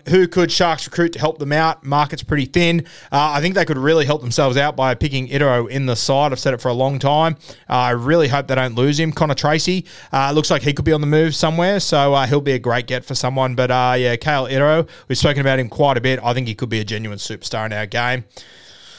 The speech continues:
Sowie, Jacko Hastings, mid-November. Let's get a case and do this pod. Kempy said he would pay us. <laughs>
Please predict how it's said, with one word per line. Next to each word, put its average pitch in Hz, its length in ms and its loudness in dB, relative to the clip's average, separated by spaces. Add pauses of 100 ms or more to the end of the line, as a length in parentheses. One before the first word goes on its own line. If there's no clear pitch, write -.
(180)
Sowie, 175 460 2
Jacko 170 260 0
Hastings, 170 400 0
mid-November. 170 460 2
Let's 165 160 2
get 175 120 0
a 156 40 0
case 156 380 0
and 147 260 0
do 147 160 0
this 147 160 0
pod. 151 400 2
Kempy 131 260 -4
said 131 200 -4
he 127 60 -4
would 120 180 -2
pay 127 260 0
us. - 180 -4 (760)
<laughs> - 0 -